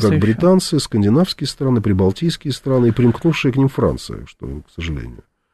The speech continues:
Speaker 1: А, и эти силы, ну, даже они, понимаете, ну, как только Америка отойдёт, будет видно, что они на самом деле ничего, кроме провокации, сделать особо это не могут. Даже
Speaker 2: С-
Speaker 1: поляки, видите, уже боятся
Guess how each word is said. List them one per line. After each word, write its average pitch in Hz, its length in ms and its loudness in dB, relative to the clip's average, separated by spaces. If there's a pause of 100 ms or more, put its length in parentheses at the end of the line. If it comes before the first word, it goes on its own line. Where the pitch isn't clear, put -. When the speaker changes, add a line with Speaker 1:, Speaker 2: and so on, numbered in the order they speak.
(440)
Speaker 1:
А, 107 480 4
и 110 460 6
эти 196 380 4
силы, 143 1120 4
ну, 98 1080 0
даже 196 300 4
они, 214 160 6
понимаете, 147 420 2
ну, 131 140 2
как 135 160 -6
только 143 220 0 (100)
Америка 135 380 2
отойдёт, 170 520 2
будет 139 520 0
видно, 123 320 2
что 92 240 -4
они 101 120 2
на 95 120 0
самом 107 260 -2
деле 110 260 0
ничего, 101 260 -2
кроме 98 180 -2
провокации, 101 560 -2
сделать 92 300 -4
особо 90 240 -8
это 98 180 -12
не 104 80 0
могут. 101 420 -2 (560)
Даже 117 200 4
Speaker 2:
С- - 20 -4
Speaker 1:
поляки, 139 400 4
видите, 85 340 -2
уже 78 140 -6
боятся 82 560 -2